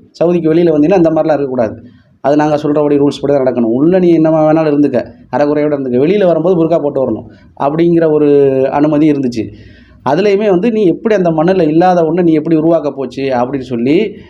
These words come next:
அங்க அப்ப, அப்ப உள்ள மன்னர்களுக்குமே கடுமையான எதிர்ப்புகள் இருந்துச்சு. இப்ப என்ன அப்படின்னாக்க, இடம் வாங்கலான்னு வந்துட்டா,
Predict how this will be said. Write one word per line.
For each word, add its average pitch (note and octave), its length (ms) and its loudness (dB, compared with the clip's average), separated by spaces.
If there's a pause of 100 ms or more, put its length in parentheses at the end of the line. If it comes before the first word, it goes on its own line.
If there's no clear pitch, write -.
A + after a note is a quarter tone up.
(300)
அங்க F3 380 0
அப்ப, D#3+ 220 -2
அப்ப D#3+ 220 -4
உள்ள F#3+ 180 0
மன்னர்களுக்குமே E3 560 -2
கடுமையான E3 440 0
எதிர்ப்புகள் D3+ 500 0
இருந்துச்சு. G#2+ 400 -4
இப்ப C#3 320 -2
என்ன F#3 220 2
அப்படின்னாக்க, C#3 720 0 (240)
இடம் F3+ 400 0
வாங்கலான்னு F3+ 580 0
வந்துட்டா, A#2+ 500 -2